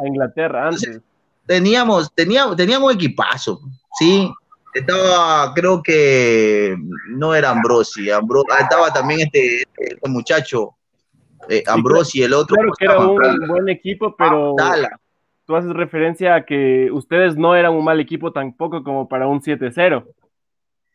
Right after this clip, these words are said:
Speaker 2: Exactamente, a eso me refiero. Entonces, comenzamos a trabajar, comenzamos a trabajar y, y, y, y nos dice, "Pucha, es una cosa de loco", ya te digo,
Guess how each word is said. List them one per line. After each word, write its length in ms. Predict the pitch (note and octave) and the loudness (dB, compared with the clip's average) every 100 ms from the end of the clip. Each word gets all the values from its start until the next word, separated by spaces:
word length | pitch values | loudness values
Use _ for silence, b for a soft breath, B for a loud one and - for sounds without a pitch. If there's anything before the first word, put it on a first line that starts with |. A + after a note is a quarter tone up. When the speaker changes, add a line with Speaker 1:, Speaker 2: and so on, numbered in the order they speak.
| _ _ _ _ | _ _ _ _
Speaker 2:
Exactamente, 1120 | A2+ C3 - C3 C3 C3+ A#2 B2 B2+ F2+ E2 A2+ | -2 -2 -2 -2 -2 0 0 2 0 -2 -2 2
a 120 | B2+ | 2
eso 180 | C#3+ D3+ | 0 0
me 120 | B2 | 0
refiero. 400 | A2 - C#3 A2 | -2 0 0 0
Entonces, 340 | B2+ E3+ D3+ B B B - | 0 0 -2 B B B -4
comenzamos 580 | C#3+ C#3 C3 F3 G3 | 0 0 0 2 2
a 100 | F#3 | 2
trabajar, 640 | E3+ D3+ C#3+ D#3 E3+ F#3 _ | 4 2 4 2 0 -4 _
comenzamos 480 | C3 B2 B2+ D#3+ E3 | -8 -6 -4 -2 -2
a 40 | |
trabajar 400 | D3 C3+ B2+ D3 | 0 2 2 2
y, 240 | D#3+ C3 A#2+ | 0 -2 -4
y, 320 | B2 A#2 G#2 | -4 -4 -6
y, 600 | A#2 A2+ A2 G#2 G2+ F#2+ - _ - | -4 -4 -4 -6 -10 -14 -18 _ -8
y 80 | B2+ | -2
nos 120 | D3 | 0
dice, 220 | D3+ G#3 G3 | 2 0 2
"Pucha, 320 | D4 - D#3 | 0 2 0
es 260 | D#3 G3 | 2 2
una 340 | F3+ A#3 G3+ F#3 | 2 2 2 2
cosa 200 | F#3 F#3 | 2 2
de 60 | |
loco", 200 | E3+ D3 | 2 4
ya 140 | D3+ E3 | 2 2
te 80 | F3 | 2
digo, 340 | D3 A#2 | 2 0